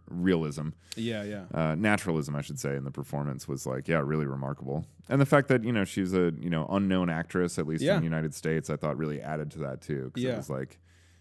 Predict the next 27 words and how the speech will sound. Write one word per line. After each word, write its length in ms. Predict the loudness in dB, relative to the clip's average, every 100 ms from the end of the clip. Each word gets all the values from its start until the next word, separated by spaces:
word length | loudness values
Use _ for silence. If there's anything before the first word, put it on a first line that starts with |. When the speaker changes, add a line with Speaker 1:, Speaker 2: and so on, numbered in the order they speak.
| _
Speaker 1:
it 100 | -4
didn't 220 | 0 0 0
feel 240 | 2 2
like 180 | 2 0
I 60 |
was 180 | -2 -4
watching 380 | -4 -4 -4 -6
somebody, 400 | -4 -4 -4 -4
you 160 | -4 -6
know, 120 | -6
like, 200 | -6 -6
dress 260 | -4 -4
down 300 | -2 -4 -4
for 160 | -4 -2
a 20 |
role 280 | -2 -2 -2
to 80 | -6
try 160 | -4 -4
to 60 |
win 160 | -2 -4
an 100 | -6
award. 540 | -6 -4 -2 -2 -4
<laughs> 20 | 0
Speaker 2:
Yes, 140 | 4 6 4
Speaker 1:
It 20 | -4
just 140 | -6
Speaker 2:
exactly. 540 | -6 -6 -8 -8 -14